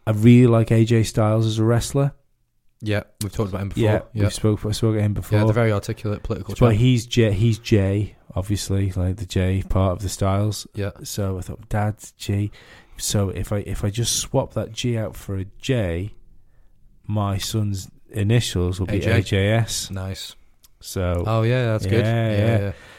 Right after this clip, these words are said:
Speaker 1: So, um, yeah, that's, that's the coolest thing my son's got, and it's not even that cool 'cause he's a wrestler.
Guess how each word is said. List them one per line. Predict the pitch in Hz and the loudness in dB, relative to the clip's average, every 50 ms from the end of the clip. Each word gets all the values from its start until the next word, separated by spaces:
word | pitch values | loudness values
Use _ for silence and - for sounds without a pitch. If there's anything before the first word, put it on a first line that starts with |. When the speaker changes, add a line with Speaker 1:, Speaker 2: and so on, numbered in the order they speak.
| - - - | -20 -16 -12
Speaker 1:
So, | - - - 113 101 101 101 | -2 4 6 6 8 8 8
um, | 98 98 98 95 90 92 87 87 - - - _ _ _ - - - - _ _ _ - - _ - | 6 6 4 4 2 0 -2 -4 -6 -10 -16 _ _ _ -20 -20 -20 -20 _ _ _ -20 -18 _ 0
yeah, | 113 107 101 104 | 4 4 6 6
that's, | 113 107 - - | 4 2 2 2
that's | 127 117 - - | 2 2 2 0
the | 117 | -2
coolest | - - 113 101 92 - - | 0 2 4 4 4 2 0
thing | 98 90 | -2 -2
my | 92 | -2
son's | - - 107 101 101 95 | -2 0 0 0 -2 -2
got, | - 82 80 87 85 - | -2 -2 -2 -2 -2 -4
and | - 90 | -4 -6
it's | 85 - | -4 -4
not | 104 95 76 | -4 -4 -2
even | 82 82 85 85 | -4 -4 -4 -4
that | 82 80 58 - | -4 -6 -6 -6
cool | - 98 95 95 | -4 -4 -2 -2
'cause | 95 - | -4 -6
he's | - 85 87 | -8 -8 -6
a | 82 | -4
wrestler. | 87 98 101 - - - 101 98 | -2 -2 -4 -4 -4 -6 -4 -6